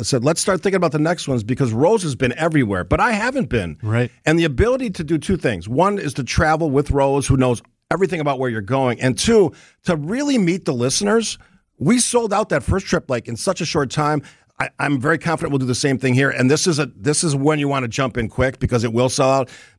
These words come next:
Speaker 1: Beer, Germany, summer in Germany, and, and might be one of the best river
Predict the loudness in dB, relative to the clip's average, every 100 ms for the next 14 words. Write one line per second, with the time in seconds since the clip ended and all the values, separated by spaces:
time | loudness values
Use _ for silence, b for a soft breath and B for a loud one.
0 | 0 2 2 0 -4 -8 -2 0 2 2
1 | 0 0 0 2 4 2 2 0 0 0
2 | 0 2 0 -2 B -2 0 0 -2 -2
3 | -6 _ _ _ _ _ _ _ 0 2
4 | 2 2 0 0 -2 -2 -2 0 -2 -4